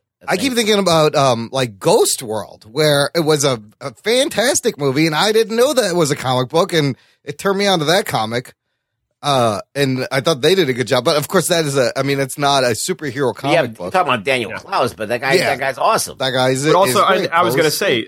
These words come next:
Speaker 3: like, on the, on the topic of Surrogates, that was written r-, by Robert Venditti, who still works today. He's
Speaker 1: Oh, that's,
Speaker 3: writing
Speaker 1: yeah.
Speaker 3: the Green Lantern
Speaker 1: Yeah,
Speaker 3: comic.
Speaker 1: yeah, yeah, yeah.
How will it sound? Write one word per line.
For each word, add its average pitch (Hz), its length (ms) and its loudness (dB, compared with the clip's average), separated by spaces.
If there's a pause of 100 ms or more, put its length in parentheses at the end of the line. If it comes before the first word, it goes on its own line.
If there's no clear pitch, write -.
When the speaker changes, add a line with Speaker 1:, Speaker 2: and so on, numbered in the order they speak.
Speaker 3:
like, 131 180 0
on 135 160 2
the, 131 280 0
on 127 140 0
the 135 60 -4
topic 139 360 -2
of 113 60 -4
Surrogates, 135 540 -2
that 175 120 2
was 123 200 -2
written 165 260 0
r-, 123 160 -2
by 131 140 0
Robert 127 380 0
Venditti, 107 520 -4 (220)
who 156 140 -10
still 156 360 2
works 151 260 0
today. 143 260 -2
He's 98 100 -6
Speaker 1:
Oh, 226 160 4
that's, 185 160 2
Speaker 3:
writing 139 200 2
Speaker 1:
yeah. 254 100 2
Speaker 3:
the 156 60 -4
Green 127 240 -10
Lantern 139 320 -2
Speaker 1:
Yeah, 214 140 2
Speaker 3:
comic. 214 140 4
Speaker 1:
yeah, 226 100 2
yeah, 214 340 2
yeah. 175 300 0